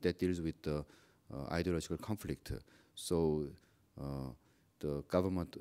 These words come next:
kind of threatened us if th-, they're going to stop the film production if it just went on. So, uh, we decided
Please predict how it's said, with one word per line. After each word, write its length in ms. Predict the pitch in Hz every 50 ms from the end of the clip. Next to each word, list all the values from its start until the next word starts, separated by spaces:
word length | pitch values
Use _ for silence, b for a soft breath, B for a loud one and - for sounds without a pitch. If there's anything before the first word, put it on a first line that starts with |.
| 85 - -
kind 240 | - - 98 95 90
of 80 | 87
threatened 580 | 95 - - 110 107 104 - - - 85 76 69
us 320 | 76 85 80 71 - - - _ _ _
if 120 | - 78 - - _ -
th-, 120 | 90 82 -
they're 180 | 90 87 85
going 160 | 80 85 82 78
to 100 | - 87
stop 280 | - - 101 90 - -
the 80 | 87
film 200 | - - 90 76
production 640 | - - 78 69 78 71 - - - 73 69 64 - - _ -
if 160 | 71 - -
it 60 | 76
just 260 | - 76 69 - -
went 300 | 76 71 69 67 - -
on. 160 | 95 82 71 B B B B B B -
So, 440 | - - - 120 120 117 107 95 B B B B B B B B _ -
uh, 200 | 82 85 82 82
we 100 | 85 104
decided 640 | 117 107 101 90 - - 120 120 113 95 90 78 69